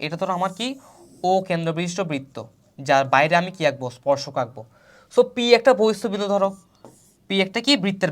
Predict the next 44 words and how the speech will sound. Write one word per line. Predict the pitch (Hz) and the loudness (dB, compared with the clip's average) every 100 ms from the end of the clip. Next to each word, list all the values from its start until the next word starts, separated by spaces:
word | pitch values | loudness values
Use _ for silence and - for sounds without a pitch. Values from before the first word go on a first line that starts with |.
| 156 | 6
বাইরের | 170 185 180 | 6 4 -2
কোনো | 170 | -4
একটা | 180 156 | -2 -4
বিন্দু। | 131 120 - _ _ - | -6 -12 -18 _ _ -6
পিটা | 190 233 | 0 2
কি | 226 | 2
ভাইয়া? | 233 311 - - 151 | 2 2 0 -12 -8
বৃত্তের | 185 - 196 | -8 -2 -2
একদম | 160 165 143 | 0 0 2
বাইরের | 147 165 170 | 4 4 0
একটা | 170 147 | -2 -6
বিন্দু। | 131 123 - - | -8 -12 -12 -10
আচ্ছা, | 147 - 135 - _ _ _ _ _ _ | -8 -8 -12 -14 _ _ _ _ _ _
এবার | 240 247 214 | 10 10 8
দেখো | 226 247 | 2 0
পি | 233 226 | 2 6
আর | 196 | 6
ও | 190 | 6
যোগ | 180 175 | 2 0
করে | 175 165 | -2 -2
দিই, | 151 - _ _ _ _ - - - - | -6 -12 _ _ _ _ -20 -20 -12 -6
এই | 175 175 | -4 -2
পি | 165 160 | 0 0
আর | 170 | 0
ও | 185 | -2
ধরো | 208 170 | -2 -4
যোগ | - | -6
করে | 143 139 | -8 -6
দিলাম, | 123 120 _ _ _ _ _ - _ _ _ _ _ _ _ | -10 -12 _ _ _ _ _ -20 _ _ _ _ _ _ _
ঠিক | 202 240 | -8 -6
আছে? | 208 180 | -6 -2
পি | 160 | 0
আর | 143 | 0
ও | 135 | -4
যোগ | 135 | -8
করে | 139 131 | -10 -12
দিলাম। | 123 - _ _ _ _ _ | -16 -18 _ _ _ _ _
এবার | 247 226 135 - _ - 269 | 6 6 4 -2 _ 4 4
এই | 294 285 | 4 -2
পি | 233 226 | 0 4
ও | 202 | 4
রেখাংশের | 190 226 254 254 320 196 - _ 170 190 | 4 2 0 2 2 2 -2 _ -4 -2
মধ্যবিন্দুটা | 196 233 240 247 240 | 0 2 2 4 4
বের | 180 | 2